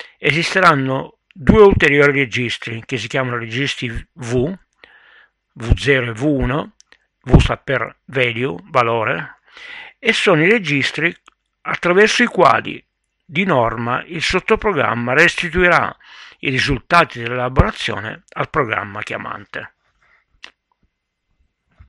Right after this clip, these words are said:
Vi ho già anticipato che nel linguaggio del processore mips esiste un'istruzione apposita per richiamare le procedure. Questa istruzione si chiama jump and link,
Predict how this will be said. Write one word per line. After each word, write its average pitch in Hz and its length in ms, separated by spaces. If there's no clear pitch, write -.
Vi 214 180
ho 147 120
già 147 160
anticipato 139 960
che 131 280
nel 117 240
linguaggio 123 840
del - 240
processore 135 480
mips 135 540
esiste 175 500
un'istruzione 156 640
apposita 135 640
per 127 240
richiamare 127 460
le 120 80
procedure. - 720
Questa 147 280
istruzione 135 580
si 156 160
chiama 117 400
jump 170 580
and 151 360
link, - 560